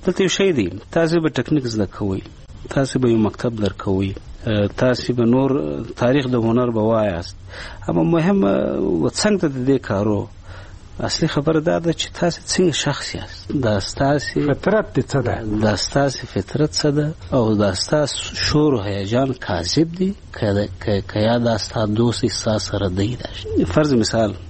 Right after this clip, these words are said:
Speaker 1: مستې ټوله خلک خوري، اما څنګه مستې خوري؟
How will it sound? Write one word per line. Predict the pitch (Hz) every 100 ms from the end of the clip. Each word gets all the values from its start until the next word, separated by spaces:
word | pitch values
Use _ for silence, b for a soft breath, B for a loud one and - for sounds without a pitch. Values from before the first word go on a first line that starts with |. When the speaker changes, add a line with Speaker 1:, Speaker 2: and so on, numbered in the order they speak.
| - - -
Speaker 1:
مستې | 113 110 - - 160 165 -
ټوله | - 117
خلک | 107 - 87
خوري، | - - - - - - 98
اما | 95
څنګه | - 135 82
مستې | - -
خوري؟ | 95 -